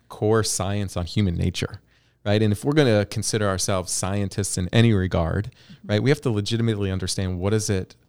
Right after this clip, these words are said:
Speaker 1: like to be normal, the experience of going through adverse conditions and circumstances, and what is the varied reactions amongst human beings and how they respond to stressful experiences.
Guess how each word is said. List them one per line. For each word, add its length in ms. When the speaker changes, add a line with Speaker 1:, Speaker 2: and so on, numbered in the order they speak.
Speaker 1:
like 260
to 120
be 180
normal, 460
the 100
experience 760
of 380
going 340
through 580
adverse 680
conditions 600
and 100
circumstances, 880
and 320
what 380
is 380
the 240
varied 680
reactions 960
amongst 640
human 340
beings 420
and 100
how 180
they 140
respond 640
to 100
stressful 580
experiences. 840